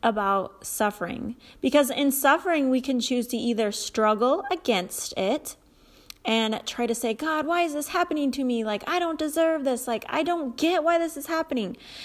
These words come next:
And we can struggle against it, like a little child struggling in the burrito about to get stitches. Or we can accept suffering, accept that it's a part of life,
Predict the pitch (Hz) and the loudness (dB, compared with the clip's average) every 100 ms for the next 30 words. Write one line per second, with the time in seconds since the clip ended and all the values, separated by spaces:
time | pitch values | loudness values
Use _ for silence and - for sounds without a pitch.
0 | - - 269 311 311 - 330 330 330 277 | -14 -2 0 2 0 4 4 6 4 4
1 | 285 254 - 185 190 214 - - - _ | 2 2 4 2 4 2 2 -6 -20 _
2 | _ 233 240 247 247 262 247 240 - 240 | _ 2 4 4 2 2 2 2 0 0
3 | 240 247 240 233 226 214 220 240 214 196 | 0 0 0 0 0 0 0 2 2 2
4 | 196 196 190 - 208 - - 254 247 190 | 2 0 -2 0 0 -2 2 2 2 -2
5 | 190 - - 285 285 247 247 269 262 262 | -2 -2 4 6 6 4 2 0 0 -2
6 | 190 - - 294 330 208 - - - _ | -2 -4 0 2 2 0 -6 -16 -18 _
7 | _ - - 208 - 175 175 247 349 - | _ -14 0 0 0 -4 -2 -2 -2 -10
8 | _ - - - - 220 - 269 240 - | _ -20 -20 -8 -4 -2 2 4 2 2
9 | 233 220 196 233 - 202 196 208 226 190 | 0 2 -2 -2 0 0 2 2 2 2
10 | 247 - | -4 -6